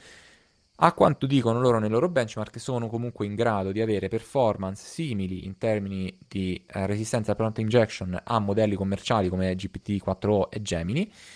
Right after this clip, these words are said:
e, eh, questa cosa è anche trasferibile nel momento in cui loro utilizzano queste due versioni di Llama, di Llama, sia, eh, in modalità agente sia in modalità, eh, di chiamata ai vari tool. Quindi sono, eh, è un qualcosa di,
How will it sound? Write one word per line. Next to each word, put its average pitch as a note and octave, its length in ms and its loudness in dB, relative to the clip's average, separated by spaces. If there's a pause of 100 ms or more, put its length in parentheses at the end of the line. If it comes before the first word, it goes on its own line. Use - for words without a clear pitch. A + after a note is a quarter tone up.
(580)
e, D#3+ 380 4
eh, A2+ 260 2
questa G3 280 -2
cosa C#3 200 4
è A2+ 60 6
anche A2 240 -2
trasferibile A#2+ 640 -2
nel G#2 120 -2
momento A2+ 280 -6
in A#2 60 -10
cui A2 260 0
loro A#2 200 2
utilizzano F#2+ 600 -2
queste C3 280 2
due A2 120 4
versioni A2+ 320 0
di D#3+ 100 -4
Llama, A#2 420 -2 (600)
di B2 140 -2
Llama, A2+ 320 0
sia, A#2 580 -2
eh, F#2+ 260 -2
in G2+ 100 -4
modalità G#2 400 0
agente A2 520 -2
sia G#2+ 200 -4
in G2+ 40 0
modalità, F#2 560 0
eh, F2 300 -4
di F2+ 340 -6
chiamata F#2+ 440 4
ai F#2 100 6
vari F2+ 180 4
tool. F#2 380 -2 (340)
Quindi G#2+ 240 4
sono, G2+ 560 4
eh, G#2 60 0
è F#2 400 0
un A#2 80 -2
qualcosa C3+ 280 4
di, A#2 160 0